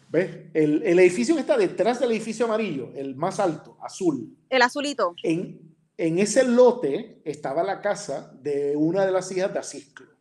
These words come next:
Speaker 1: Y entonces, el marido, oye, esto de los, ¿cómo es? De los, los in-laws siempre dañan la cosa.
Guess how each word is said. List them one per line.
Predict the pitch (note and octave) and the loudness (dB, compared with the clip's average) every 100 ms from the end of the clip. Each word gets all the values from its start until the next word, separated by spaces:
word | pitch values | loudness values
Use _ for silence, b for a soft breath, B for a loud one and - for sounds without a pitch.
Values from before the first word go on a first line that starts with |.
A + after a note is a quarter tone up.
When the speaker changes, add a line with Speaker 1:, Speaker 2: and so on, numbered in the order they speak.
| _ _ _ _ _ _ _ _ b b b b | _ _ _ _ _ _ _ _ b b b b
Speaker 1:
Y | C#3 | -4
entonces, | D#3 E3+ D4 B3+ - E3 - - - | -2 4 4 4 6 4 4 -4 6
el | D#3+ E3 | 8 10
marido, | G#3 D4 B3+ F3+ G#3+ - - - _ _ _ | 8 8 8 8 6 -2 -14 -20 _ _ _
oye, | C3+ D3 B2+ B2+ | -2 -2 -2 -6
esto | - E3+ | -2 2
de | F3+ | 2
los, | E3 - - - | 2 -2 -16 -12
¿cómo | C#3+ F3 | -8 -6
es? | F#3 | -4
De | D3 | -4
los, | C3+ C3 A#2 G#2 _ _ _ - | -4 -6 -10 -20 _ _ _ -6
los | D3+ D#3 | -4 -4
in-laws | D#3 A3 B3 B3+ A#3 - | -2 0 4 4 4 0
siempre | F#3+ F3 G3 | 0 2 2
dañan | F3+ F#3 F3+ | 2 2 -2
la | E3+ | -4
cosa. | E3+ C3 | -6 -10